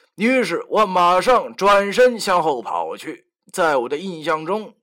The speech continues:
这里距离易星星所在地也就最多五六十米，但是这是极深的大雪地，十分的不好走。我现在还可以说是半个残疾，只能深一脚浅一脚的往回跑了。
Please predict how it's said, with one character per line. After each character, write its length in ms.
这 320
里 240
距 280
离 140
易 320
星 220
星 240
所 240
在 160
地 320
也 340
就 220
最 300
多 160
五 240
六 140
十 260
米， 320
但 180
是 240
这 120
是 160
极 360
深 160
的 120
大 200
雪 220
地， 320
十 380
分 120
的 80
不 160
好 220
走。 240
我 240
现 240
在 260
还 320
可 160
以 160
说 160
是 100
半 460
个 80
残 340
疾， 220
只 180
能 260
深 340
一 100
脚 360
浅 440
一 80
脚 280
的 160
往 200
回 200
跑 340
了。 120